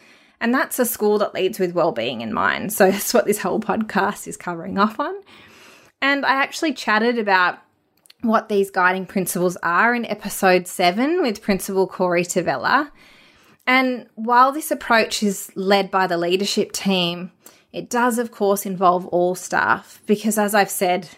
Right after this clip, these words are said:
probably two or three times already in this episode, staff wellbeing is a joint responsibilities.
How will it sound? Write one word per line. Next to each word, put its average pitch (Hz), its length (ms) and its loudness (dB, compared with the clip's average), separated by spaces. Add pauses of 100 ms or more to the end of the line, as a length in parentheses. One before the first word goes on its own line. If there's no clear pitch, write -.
(200)
probably 233 460 0
two 202 240 0
or 185 100 2
three 180 220 -2
times 175 340 -2
already 180 380 -2
in 165 80 0
this 196 180 2
episode, 208 760 -2 (460)
staff 208 540 0
wellbeing 214 440 0 (100)
is 196 220 2
a 208 60 4
joint 180 340 -2
responsibilities. - 1160 -8